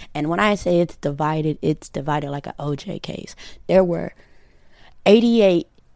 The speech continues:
faculty members at Duke University who wrote out before any charges were pressed, talking about some, "Y'all need to do something, and thank you for everybody who's been protesting outside of the campus, keeping this story big and keeping the attention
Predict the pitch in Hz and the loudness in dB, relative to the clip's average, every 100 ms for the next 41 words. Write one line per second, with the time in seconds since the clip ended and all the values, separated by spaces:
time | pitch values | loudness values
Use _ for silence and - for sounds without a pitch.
0 | _ - - 180 175 180 175 170 160 160 | _ -6 4 6 6 0 -2 -2 0 0
1 | 156 151 151 - - - - _ _ _ | -2 -4 -6 -8 -16 -20 -20 _ _ _
2 | _ - 185 175 165 180 - 180 160 151 | _ 4 4 4 4 2 4 2 4 4
3 | 160 - 151 147 - - - - 196 165 | 2 0 -6 -6 -10 -20 -20 -6 -4 2
4 | 165 180 196 175 175 180 - 226 226 220 | 4 8 8 6 4 0 2 0 2 2
5 | 208 196 170 160 185 - - - - - | 2 0 -2 -6 -6 -8 -8 -18 -20 -8
6 | 185 175 165 165 - 156 175 190 196 190 | -6 -2 -2 -2 -2 -4 -4 -4 -6 -6
7 | 170 151 180 180 - 175 175 175 165 160 | -6 -2 0 0 -2 -2 -2 -2 -2 4
8 | 185 185 196 - 180 185 175 175 175 156 | 4 4 0 4 4 4 2 2 0 -2
9 | 151 151 180 175 175 - 170 147 - 170 | -6 -4 -4 -2 -4 -4 -4 -4 -2 0
10 | 170 170 165 - 165 170 - 180 170 160 | 2 0 -2 -2 -4 -4 -4 -4 -2 -2
11 | 160 - - - - - - - - - | -2 -6 -20 -20 -20 -20 -20 -20 -12 -6
12 | - 180 165 170 170 175 175 170 170 - | 4 6 6 6 6 8 8 6 4 0
13 | 156 - 190 180 170 156 - 170 - | 0 2 4 8 8 6 4 4 4